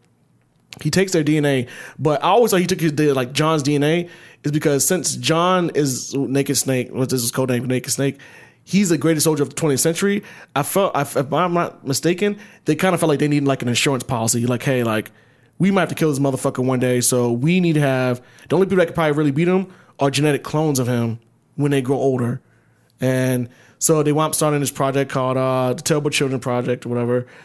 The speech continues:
And they wound up conditioning, like, uh, uh, like, uh, basically Snake and Sol-, Solid Liquid Snake wound up, like, becoming, uh, uh, clones of Big Boss. Like, how they did the experiment was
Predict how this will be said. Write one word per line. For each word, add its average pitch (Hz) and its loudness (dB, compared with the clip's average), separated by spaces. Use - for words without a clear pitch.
And 123 0
they 151 2
wound 156 0
up - -16
conditioning, 147 0
like, 131 -2
uh, 123 -2
uh, 127 0
like, 143 0
uh, 139 2
basically 151 0
Snake 165 0
and 131 0
Sol-, 143 0
Solid 160 2
Liquid 143 -2
Snake 143 0
wound 127 -2
up, - -14
like, 123 -4
becoming, 127 -2
uh, 120 -4
uh, 113 -6
clones 151 0
of 120 -2
Big 127 -2
Boss. 117 -2
Like, 113 -4
how 143 -2
they 180 2
did 160 0
the 151 0
experiment 151 0
was 127 0